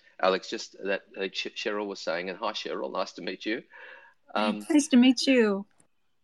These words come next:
Speaker 1: Yeah, look, I think, I think you made a very good point about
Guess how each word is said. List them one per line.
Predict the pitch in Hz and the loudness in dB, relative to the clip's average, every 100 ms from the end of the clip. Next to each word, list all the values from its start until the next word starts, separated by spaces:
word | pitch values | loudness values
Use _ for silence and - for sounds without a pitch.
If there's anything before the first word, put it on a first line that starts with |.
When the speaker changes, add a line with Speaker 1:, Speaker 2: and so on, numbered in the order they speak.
| _ _ _ _ - _ | _ _ _ _ -20 _
Speaker 1:
Yeah, | 160 147 139 | 0 2 4
look, | 170 139 | 2 0
I | |
think, | - 202 - | 0 -2 -4
I | |
think | 135 165 - | -4 -4 -2
you | 127 | 0
made | 127 | 0
a | 120 | 2
very | 139 | 0
good | 147 - | 0 -4
point | 127 120 | -4 -4
about | 113 104 | -2 -4